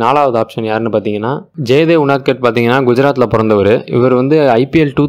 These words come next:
தௌசண்ட் செவன்டீன்ல வந்து ரைசிங் புனே சூப்பர் ஜெயின்ஸ்க்காக விளையாண்டவர். அங்க வந்து இவர் வந்து செம்மையா விளையாண்டாரு நியூ பால்ல. ஏர்லி விக்கெட்ஸ்லாம் நிறைய எடுத்து கொடுத்தாரு.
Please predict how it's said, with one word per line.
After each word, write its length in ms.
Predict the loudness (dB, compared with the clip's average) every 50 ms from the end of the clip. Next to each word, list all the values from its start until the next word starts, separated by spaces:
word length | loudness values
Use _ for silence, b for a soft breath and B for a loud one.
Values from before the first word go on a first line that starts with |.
| 0
தௌசண்ட் 280 | 0 0 0 -2 -2 0 0
செவன்டீன்ல 420 | 0 0 0 -2 -2 0 0 0 0
வந்து 160 | 0 0 2 2 2
ரைசிங் 320 | 0 0 -2 -4 -4 -2
புனே 160 | -2 -2 -2 0 -2
சூப்பர் 240 | -2 0 0 0 0 0
ஜெயின்ஸ்க்காக 420 | -2 -4 -4 -2 -2 0 2 2 2
விளையாண்டவர். 460 | 2 0 0 2 2 2 2 2 2 2 2 0
அங்க 140 | 0 0 2 0 0
வந்து 160 | 2 0 0 0
இவர் 160 | 2 2 0 0
வந்து 160 | 0 0 0 0 2 2 0 0 -2 -2 -4
செம்மையா 260 | -4 -2 0 0 0 2
விளையாண்டாரு 360 | 2 0 0 0 0 0 0 0
நியூ 100 | -2 -2 0 0
பால்ல. 260 | 0 2 2 2 0 0 -2 -4 b b b b b 0 0
ஏர்லி 200 | 2 2 2 0 0
விக்கெட்ஸ்லாம் 380 | 0 -2 -2 -2 0 0 0 2
நிறைய 220 | 2 2 2 0
எடுத்து 160 | 0 -2 -2 -2
கொடுத்தாரு. 360 | 0 0 0 0 0 0 0